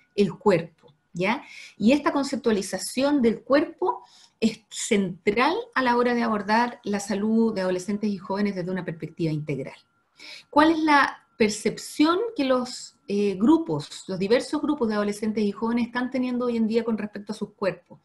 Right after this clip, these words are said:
¿Cuáles son las interpretaciones, tanto materiales como simbólicas, que otorgan a los procesos también que ocurren, eh, eh, de manera corporal y cómo ellos mismos, ¿no es cierto?, van construyendo una cierta corporalidad?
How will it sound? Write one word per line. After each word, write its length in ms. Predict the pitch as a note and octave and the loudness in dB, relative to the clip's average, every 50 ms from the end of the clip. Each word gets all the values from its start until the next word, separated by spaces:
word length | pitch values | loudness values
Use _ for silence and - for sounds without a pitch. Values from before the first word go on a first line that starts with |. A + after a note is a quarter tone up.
| _ - - - - - - - _ | _ -20 -20 -20 -20 -20 -20 -10 _
¿Cuáles 240 | - A#3+ B3+ C4+ C4 | 0 2 2 2 2
son 220 | - C#4 C4+ C4+ | 0 0 0 0
las 120 | C4+ B3 | -2 -2
interpretaciones, 1500 | A#3+ B3+ A#3+ A#3 A#3+ A3 G#3 - - G3+ G3 G3 F3 E3 - - - - - D4+ D#4 D4 B3 F#3 D#3 D3 - - - _ _ _ _ _ _ _ _ _ _ _ _ _ - _ _ _ - | 0 0 0 0 0 -2 -4 -4 -4 -4 -4 -2 -4 -6 -8 -8 -6 0 2 4 4 4 2 2 0 -4 -8 -14 -20 _ _ _ _ _ _ _ _ _ _ _ _ _ -20 _ _ _ 0
tanto 280 | - G#3+ A3 A3 B3 A#3+ | 2 2 4 4 4 4
materiales 680 | G#3+ G#3 G#3 F3 E3 F3 F#3 F#3+ G#3+ C4 C4+ D4+ D4 | 4 4 2 0 0 0 2 2 2 4 2 0 -2
como 220 | - - C#4+ C4 C4 | -2 -2 -2 -2 -2
simbólicas, 800 | C4 - A3 G#3+ G3 F3+ D#3+ G3+ B3+ A#3+ C4 C#4+ C#4+ D#4 E4+ F4 - - _ - - - - _ - | 0 0 2 2 2 2 2 2 4 4 4 2 0 -2 -4 -4 -6 -12 _ -20 -20 -20 -20 _ 2
que 120 | - A#3 | 4 6
otorgan 600 | A3 G#3 G#3+ - C4+ D#4 F4+ F#4 E4+ E4+ F4+ F#4 A#4 A4 - - | 6 6 4 4 2 4 4 4 2 0 0 -2 -2 -4 -2 0
a 80 | A#3 | 2
los 160 | A#3+ A#3+ A#3+ | 2 2 2
procesos 640 | - - A3 A3+ A3+ - - C#4 C#4 - - D4+ D#4 | 0 -2 -2 -2 -2 2 0 0 0 0 -6 -6 -4
también 440 | - C#4+ C4+ B3 C4 C4+ C#4 C#4 C4+ | -4 -4 -2 -2 -2 -2 -2 -2 0
que 80 | C4+ A3+ | -2 -2
ocurren, 500 | G#3+ - A#3 A#3+ A#3 A#3 B3 B3+ B3+ B3+ - - - - - _ - | -2 0 0 0 2 2 2 0 -2 -6 -12 -18 -20 -20 -18 _ -2
eh, 340 | G3+ G3+ G3+ G3+ G3 G3 - | 0 2 2 2 0 -2 -2
eh, 600 | - G#3 G3+ F#3+ F#3 F#3 F3 - - - - - - | 0 0 0 0 0 -2 -2 -4 -6 -8 -12 -14 -8
de 160 | F3 G3+ G3 | -6 -4 -2
manera 340 | F#3+ F3+ G3 G#3 G#3 G#3 G#3 | -2 -2 -2 0 0 0 0
corporal 560 | F#3+ F3+ F3+ - - F3 F#3 A3 A#3+ B3 A3 | 0 -4 -4 -4 -4 0 2 2 4 4 2
y 60 | G#3 | 0
cómo 240 | - - A3 A3+ A#3 | 0 2 2 4 4
ellos 300 | A#3 A3 G3+ F#3+ E3+ D3+ | 4 2 0 -2 -2 2
mismos, 420 | F3 G#3+ A3+ C4+ D4+ D4+ E4 E4 | 4 6 6 6 6 4 2 0
¿no 60 | D#4+ D#4+ | 0 -2
es 80 | - | -2
cierto?, 280 | - D#4 D#4 D#4 - B3 | -2 -4 -4 0 0 0
van 180 | A#3 A#3+ B3+ | 0 0 -2
construyendo 680 | - C4 B3+ B3 - - - G3+ G3 G#3 A3+ B3 C4+ D4 | -2 -6 -6 -6 -8 -14 -12 -8 -2 -2 0 0 2 0
una 120 | C#4 B3+ | 0 -2
cierta 480 | A#3+ - B3 B3 B3 - - B3 A#3+ - | -2 -2 -2 -2 -2 -2 -6 -8 -6 0
corporalidad? 800 | - B3 B3 B3 B3 - B3 A3+ A3 G#3 G#3 G3 D#3+ D3 B2 - | 0 0 0 0 -2 -2 -2 0 0 0 0 0 -2 -2 -4 -6